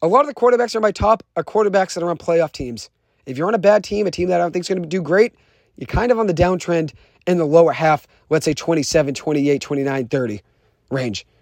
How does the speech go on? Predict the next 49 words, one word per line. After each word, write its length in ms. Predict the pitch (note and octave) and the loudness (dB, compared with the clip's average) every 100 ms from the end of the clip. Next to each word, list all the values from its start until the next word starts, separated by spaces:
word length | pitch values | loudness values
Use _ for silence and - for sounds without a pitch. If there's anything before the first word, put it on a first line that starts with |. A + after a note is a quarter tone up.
| _ | _
which 160 | C3+ - | -8 -2
I'm 120 | D#3 | 4
not 120 | F3+ | 4
really 160 | E3+ F3 | 4 2
high 240 | D3+ F3 F3+ | 2 2 2
on 120 | F3 | 0
the 80 | E3 | 0
Packers 320 | E3+ F#3 G3+ | 2 2 0
this 160 | G3+ | 0
year, 60 | G#3 | 2
so 100 | E3 | 2
I 40 | |
have 60 | E3 | 2
Jordan 240 | D#3 E3+ | 4 4
Love 120 | D#3+ D3 | 4 0
at 60 | |
twenty-eight. 420 | - D3+ C#3 A2 - _ _ _ _ _ _ _ _ _ - | -2 -2 -2 -4 -8 _ _ _ _ _ _ _ _ _ 2
But 160 | D#3+ | 2
for 80 | - | 4
reference, 400 | G#3 C4 G3+ F3+ | 4 4 2 -2
a 60 | D3 | -2
quarterback 360 | - F#3+ F#3+ F3+ | 2 4 4 4
that 80 | |
I'm 60 | F3+ | -2
high 260 | F#3+ B3 A3+ | 2 4 6
on 280 | F3+ F3 D#3+ _ _ _ _ _ _ _ | 4 2 -4 _ _ _ _ _ _ _
is, 460 | F3 F3 F3+ D#3+ - _ _ | 4 6 4 0 -8 _ _
let's 200 | E3 F3+ | 2 4
say, 240 | G#3 G3 F#3 | 4 4 4
Tua 260 | - A3 | 2 2
Tagovailoa. 420 | G#3 G3 F3 D#3 | 4 4 4 4
I 40 | C#3 | 2
have 100 | D3+ | 0
him 40 | |
at 60 | D3+ | -2
seven. 320 | - B2+ A2 - _ _ _ | -2 -2 -6 -14 _ _ _
I 80 | D#3+ | 2
think 120 | G3+ | 4
the 40 | |
Dolphins 300 | F#3 F3+ F#3 | 4 4 4
are 40 | E3+ | 2
gonna 60 | |
be 80 | D#3+ | 0
really 240 | D3 D#3+ D3+ | 2 2 2
good 140 | C#3+ | 0
this 180 | A#2+ - | -2 -6
year. 160 | A2 - _ _ _ _ _ _ | -6 -8 _ _ _ _ _ _
Desmond 320 | D#3+ G3 G#3+ | 2 4 4
Ridder, 260 | F#3 A#3+ C4+ | 6 4 4